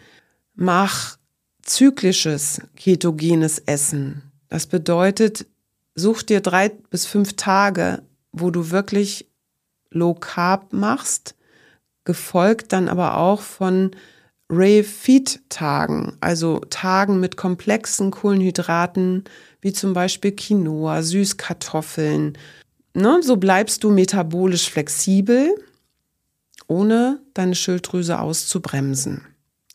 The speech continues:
Und noch ein Tipp, in der Lutealphase, also nach dem Eisprung, da darfst du ruhig mehr Kohlenhydrate essen,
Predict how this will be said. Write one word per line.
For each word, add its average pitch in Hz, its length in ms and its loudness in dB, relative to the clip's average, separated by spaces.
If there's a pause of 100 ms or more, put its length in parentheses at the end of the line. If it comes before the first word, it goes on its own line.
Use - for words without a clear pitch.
Und - 260 -8
noch 190 220 0
ein 269 140 4
Tipp, - 420 -4 (800)
in 170 140 -2
der 160 120 -2
Lutealphase, 160 1400 -2 (100)
also 156 320 -2
nach 165 520 0
dem 160 280 -4
Eisprung, 185 800 -4 (760)
da 147 100 -8
darfst 151 400 -4
du 156 40 0
ruhig 151 420 -4 (160)
mehr 156 240 0
Kohlenhydrate 147 840 -2
essen, 151 440 -4